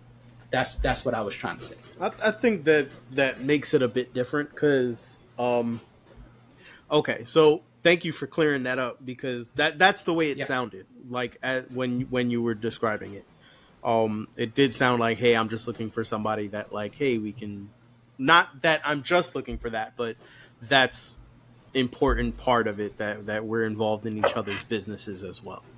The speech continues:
Speaker 2: Um,
Speaker 1: Got it.
Speaker 2: so, I mean, with that explanation, it's just, I mean, that just makes sense, right? Because,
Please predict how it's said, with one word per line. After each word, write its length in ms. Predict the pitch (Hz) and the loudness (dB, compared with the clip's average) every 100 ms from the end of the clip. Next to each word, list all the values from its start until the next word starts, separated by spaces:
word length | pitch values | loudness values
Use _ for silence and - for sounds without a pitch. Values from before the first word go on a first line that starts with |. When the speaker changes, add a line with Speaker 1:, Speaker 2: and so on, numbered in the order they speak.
| - - - - - | -20 -20 -20 -20 -2
Speaker 2:
Um, 420 | 117 113 117 110 110 | 4 6 6 2 -2
Speaker 1:
Got 200 | 98 - | -4 -6
it. 80 | - - _ _ - _ _ - | -14 -20 _ _ -20 _ _ -8
Speaker 2:
so, 500 | - 156 139 131 - _ _ _ _ - | 6 6 6 2 -4 _ _ _ _ -2
I 80 | 151 | 2
mean, 180 | 147 | 2
with 160 | 147 151 | 2 4
that 140 | 165 | 4
explanation, 640 | 151 - 160 185 170 160 151 | 4 0 0 2 2 0 -2
it's 180 | 135 147 | -4 -4
just, 380 | 151 143 - - _ - | -2 -2 -4 -12 _ -8
I 100 | 143 | -4
mean, 180 | 139 131 | -2 2
that 180 | 151 127 | 2 2
just 360 | 156 135 - | 2 0 -4
makes 420 | 131 143 139 - | -2 -2 -2 -4
sense, 560 | - 131 107 - - - | -6 -6 -8 -12 -16 -6
right? 260 | 117 139 - - - - _ | -4 -4 -6 -18 -20 -20 _
Because, 680 | 135 123 135 123 120 - | -2 2 2 2 0 -4